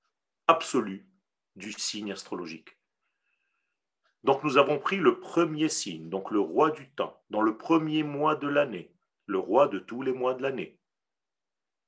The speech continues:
Et nous sommes sortis le quinze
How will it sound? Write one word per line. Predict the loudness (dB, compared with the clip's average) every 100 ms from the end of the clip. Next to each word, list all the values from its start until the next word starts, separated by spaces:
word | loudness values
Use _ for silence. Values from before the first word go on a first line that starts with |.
| _ _ _ _ _ _ 4
Et | 4
nous | 4
sommes | -2 2 6 4 2 -12
sortis | -2 0 0 -6 -12 -12 _ _ _ _
le | -2 -2
quinze | -2 -6 -4 -4 -6 -14 -20